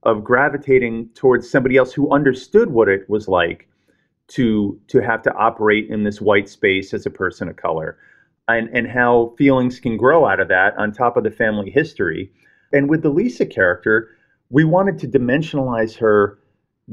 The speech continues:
deeper than just the love interest or the point of friction in a love triangle between Carlton and Will.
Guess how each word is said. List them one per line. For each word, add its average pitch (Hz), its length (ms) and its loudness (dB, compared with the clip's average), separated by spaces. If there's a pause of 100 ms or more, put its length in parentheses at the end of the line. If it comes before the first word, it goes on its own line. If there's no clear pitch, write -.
(100)
deeper 156 440 2
than 120 200 -2
just 117 340 0 (100)
the 123 120 2
love 123 240 2
interest 113 580 -4
or 117 160 4
the 101 340 -4 (140)
point 143 300 2
of 120 120 0
friction 95 760 -4 (640)
in 120 100 2
a 110 60 2
love 117 240 0
triangle 101 540 -4
between 101 720 -8 (380)
Carlton 104 360 -2
and 87 140 -12
Will. 80 260 -10